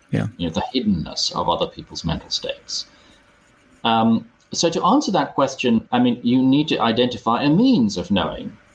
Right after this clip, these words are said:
Speaker 2: the mind of another person, right? Now,
Speaker 1: Mm.
Speaker 2: uh, I mean, there may be a whole b-, lot of different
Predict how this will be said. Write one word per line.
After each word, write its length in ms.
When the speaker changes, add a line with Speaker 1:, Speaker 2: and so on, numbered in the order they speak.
Speaker 2:
the 60
mind 320
of 80
another 240
person, 420
right? 180
Now, 380
Speaker 1:
Mm. 80
Speaker 2:
uh, 40
I 20
mean, 140
there 100
may 140
be 360
a 100
whole 320
b-, 280
lot 220
of 80
different 340